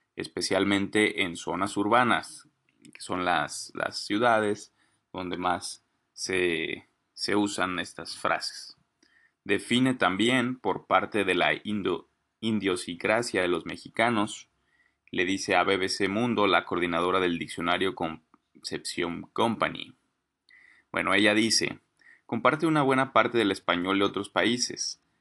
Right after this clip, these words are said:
como cualquier hispano hablante, pero tenemos una idiosincrasia propia, un modo de hablar nuestro que nos da identidad. Así, tenemos temas como sexo,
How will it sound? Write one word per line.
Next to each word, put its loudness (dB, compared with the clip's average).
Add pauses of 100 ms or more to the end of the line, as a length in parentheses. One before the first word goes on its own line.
(120)
como -8
cualquier -2
hispano 2
hablante, 2 (520)
pero 2
tenemos 0
una 0
idiosincrasia -2
propia, -2 (200)
un -2
modo 0
de 2
hablar 2 (580)
nuestro 0
que 0
nos -6
da 6
identidad. -2 (1040)
Así, 0 (340)
tenemos -2 (300)
temas 2
como -6
sexo, 0